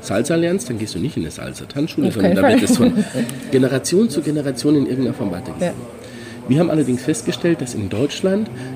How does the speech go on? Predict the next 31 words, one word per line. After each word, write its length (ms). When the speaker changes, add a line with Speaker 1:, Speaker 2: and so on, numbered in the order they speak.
Speaker 1:
diese 180
Pandemie 680
auf 100
einmal 260
uns 200
vor 160
eine 160
komplett 360
neue 160
Herausforderung 520
gestellt 260
hat, 80
weil 120
keiner 260
wusste, 240
was 180
wichtig 280
ist. 160
Und 140
jeder 200
hat 120
versucht, 320
seinen 340
Berufsverband 560
in 120
irgendeiner 280
Form 180
nach 120
vorne 240
zu 120
bringen. 280